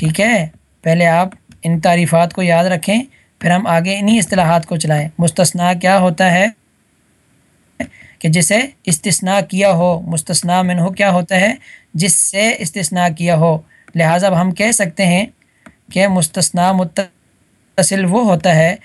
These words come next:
کہ جو استثناء سے پہلے مستثنیٰ منہ میں داخل ہو، کہ زید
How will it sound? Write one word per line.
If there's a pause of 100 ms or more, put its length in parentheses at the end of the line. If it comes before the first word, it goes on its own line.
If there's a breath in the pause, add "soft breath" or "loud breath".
(200 soft breath)
کہ
جو
استثناء
سے
پہلے
مستثنیٰ
منہ
میں (420 soft breath)
داخل
ہو، (240 soft breath)
کہ
زید